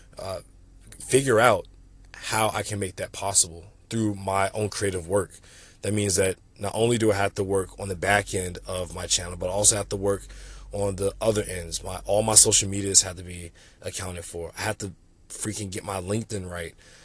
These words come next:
You know, my, my Instagram has to get better. My Facebook has to get better. And it's really time to pick up the slack and head into two thousand eighteen with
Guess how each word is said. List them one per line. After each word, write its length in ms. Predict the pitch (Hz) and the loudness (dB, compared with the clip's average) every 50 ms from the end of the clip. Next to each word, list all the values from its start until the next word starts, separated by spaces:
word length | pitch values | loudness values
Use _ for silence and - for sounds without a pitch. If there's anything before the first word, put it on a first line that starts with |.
| - _ _ | -20 _ _
You 100 | - 87 | -12 -10
know, 260 | 87 87 87 87 90 90 | -8 -6 -6 -8 -8 -10
my, 260 | 92 90 87 90 87 | -10 -10 -10 -10 -10
my 140 | 95 95 - | -12 -12 -8
Instagram 640 | - 104 101 - - 110 95 101 98 95 92 90 | -4 0 2 2 2 2 2 0 0 0 -2 -4
has 160 | 87 95 90 - | -4 -4 -2 -4
to 80 | - | -4
get 180 | 95 90 87 85 | -4 -8 -10 -10
better. 320 | 87 87 85 82 82 82 | -10 -8 -8 -8 -10 -10
My 460 | 87 90 90 87 87 87 87 87 87 - - - | -10 -12 -12 -10 -10 -10 -8 -10 -10 -12 -14 -16
Facebook 760 | - - - 107 110 107 - - 104 95 90 - - - - - _ - - _ _ _ - | -12 -4 0 2 2 2 2 0 -2 -2 -2 -4 -8 -16 -20 -20 _ -20 -20 _ _ _ -12
has 160 | - 98 92 - | -4 0 2 2
to 60 | 87 | 2
get 200 | 95 90 87 85 | 0 -6 -8 -8
better. 300 | 90 87 85 82 82 - - - - - - - - - - | -8 -6 -6 -8 -10 -10 -14 -20 -20 -20 -20 -20 -20 -12 -8
And 400 | 92 92 92 90 90 92 82 - - - - | -6 -4 -4 -4 -4 -6 -8 -12 -18 -14 -10
it's 160 | 92 90 85 | -8 -6 0
really 320 | 92 101 104 101 101 98 92 | 2 2 2 4 2 0 2
time 280 | - - 104 98 95 | 0 0 0 0 -4
to 60 | 95 - | -6 -6
pick 200 | - 101 92 104 | -8 -8 -8 -8
up 100 | 95 87 | -8 0
the 80 | 87 | 4
slack 440 | - - - 87 95 98 92 - - - - | 6 6 6 4 0 -4 -4 -6 -10 -12 -10
and 360 | 92 87 87 87 85 85 - | -10 -8 -8 -8 -10 -12 -14
head 280 | - - 101 98 95 | -10 -8 -6 -4 -4
into 480 | 95 92 - - - 98 92 90 87 82 | -6 2 4 4 4 4 2 -4 -6 -4
two 140 | - - 95 | -4 -4 -2
thousand 260 | 95 92 90 90 90 - | -4 -6 -6 -6 -10 -10
eighteen 520 | 95 90 90 - - - 107 101 98 92 87 | -12 -12 -2 4 4 4 4 2 -2 -6 -6
with 240 | 90 87 82 - | -8 -8 -8 -10